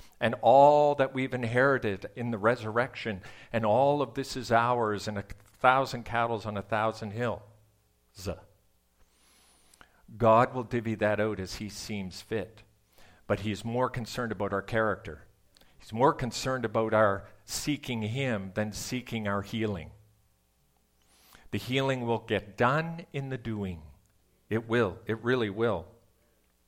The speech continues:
So what will Christ's final fulfillment look like? 'Cause he's waiting for something to happen. You're waiting for something to happen.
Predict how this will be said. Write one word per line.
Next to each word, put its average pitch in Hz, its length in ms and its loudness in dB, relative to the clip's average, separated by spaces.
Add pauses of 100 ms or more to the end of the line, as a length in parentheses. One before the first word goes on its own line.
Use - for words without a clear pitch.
(600)
So - 160 -2
what 175 220 4
will 160 160 4
Christ's 156 460 2
final 139 420 2
fulfillment 123 960 -4 (280)
look 147 260 -2
like? 87 220 -2
'Cause 110 160 -4
he's 156 200 0
waiting 131 380 0
for 107 160 -8
something 107 360 -4
to 101 80 -2
happen. 110 380 -2
You're 147 220 0
waiting 101 340 -2
for 101 160 -10
something 95 420 -6
to 85 100 -2
happen. 92 440 -6